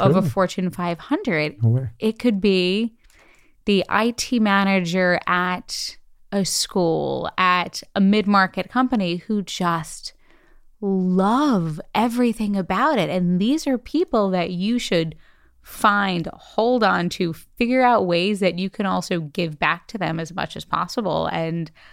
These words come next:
Speaker 1: like, I was just telling someone about this. One of the things we ended up doing, which, you know what, as a revenue-focused marketer,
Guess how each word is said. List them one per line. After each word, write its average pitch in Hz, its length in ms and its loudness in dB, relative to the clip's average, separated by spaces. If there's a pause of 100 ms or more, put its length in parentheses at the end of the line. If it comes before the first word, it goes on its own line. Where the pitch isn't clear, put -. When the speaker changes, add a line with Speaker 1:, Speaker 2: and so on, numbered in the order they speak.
(420)
Speaker 1:
like, 185 180 -6
I 190 140 0
was 190 180 2
just 190 220 -4
telling 220 300 0
someone 175 220 0
about 170 240 -4
this. 175 180 -4
One 180 160 2
of 185 100 0
the 180 80 -2
things 175 580 -2 (440)
we 190 240 -2
ended 185 240 0
up 170 180 -4
doing, 175 580 2 (500)
which, - 220 0
you 220 80 0
know 240 180 4
what, 294 340 4
as 185 120 0
a 180 120 0
revenue-focused 220 760 0
marketer, 226 420 2